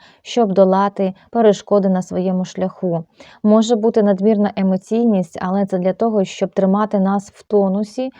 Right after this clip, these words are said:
е, щоб ми не закривалися від цього світу, а діяли саме так, як хочемо на підсвідомому рівні, створюючи затишок, комфорт.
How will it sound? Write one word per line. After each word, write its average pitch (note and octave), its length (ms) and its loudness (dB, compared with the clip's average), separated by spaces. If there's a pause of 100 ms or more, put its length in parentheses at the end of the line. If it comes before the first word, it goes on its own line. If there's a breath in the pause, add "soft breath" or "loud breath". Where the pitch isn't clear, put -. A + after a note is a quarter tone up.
(320 loud breath)
е, F#3+ 140 0
щоб F3 380 -2
ми G#3+ 280 2 (320)
не G3+ 180 2
закривалися F#3+ 680 0
від F3 140 -4
цього F#3 280 -2
світу, E3+ 560 -8 (280 soft breath)
а G3 120 0
діяли F3 560 0
саме F3 420 -6
так, A3+ 360 -2
як F3 100 -6
хочемо F#3 540 -4
на F#3 100 -2
підсвідомому F#3+ 680 -2
рівні, F3+ 340 0
створюючи F3 580 -4
затишок, G3+ 580 -4
комфорт. G#3 600 -6